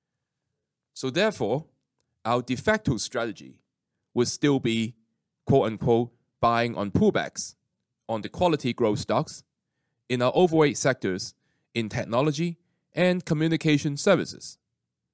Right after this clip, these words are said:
Another viable strategy that may become even more prominent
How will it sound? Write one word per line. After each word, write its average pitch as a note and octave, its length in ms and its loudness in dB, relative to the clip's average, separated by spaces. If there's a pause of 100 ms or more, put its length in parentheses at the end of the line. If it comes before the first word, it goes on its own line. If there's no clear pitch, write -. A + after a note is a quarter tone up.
(800)
Another A#3 320 4
viable D#3 420 4
strategy G#2+ 600 0 (300)
that B2+ 200 0
may A#2 140 -2
become C#3+ 480 -4 (300)
even E3 260 0
more D3+ 180 4
prominent C#3 680 0